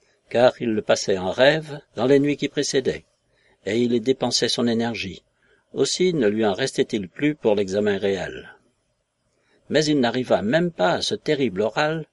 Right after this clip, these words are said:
dont la pensée, la nuit, lui donnait des sueurs froides.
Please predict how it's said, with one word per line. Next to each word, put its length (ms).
dont 120
la 100
pensée, 500
la 180
nuit, 400
lui 200
donnait 280
des 100
sueurs 360
froides. 580